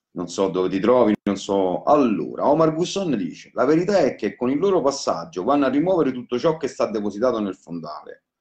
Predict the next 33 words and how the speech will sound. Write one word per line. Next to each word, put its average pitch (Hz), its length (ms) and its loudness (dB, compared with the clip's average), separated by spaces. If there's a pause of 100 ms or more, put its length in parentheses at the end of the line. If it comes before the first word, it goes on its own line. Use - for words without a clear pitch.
(260)
una 101 200 -2
buona 98 280 0
parte, 165 520 2
e 117 120 -2
cibo 120 320 2
di 110 100 2
vario 104 260 4
tipo, 90 300 -6
e 101 40 -8
di 120 80 0
conseguenza 143 640 0
le 123 80 2
nostre 135 280 0
amiche 123 240 0
baffute 156 640 -2
incuriosite 127 560 2
iniziano 107 380 0
a 101 40 0
mangiare 101 420 2
di 87 120 -8
tutto. 76 440 -10 (640)
In 123 180 2
quel 139 160 4
momento 143 440 4
ne 143 120 4
vanno 113 340 4
veramente", 190 1080 4 (560)
aspetta 101 440 -6
che 95 80 -2
Omar 101 280 0
mi 90 60 -6
ha 87 40 -6
scritto 90 580 -10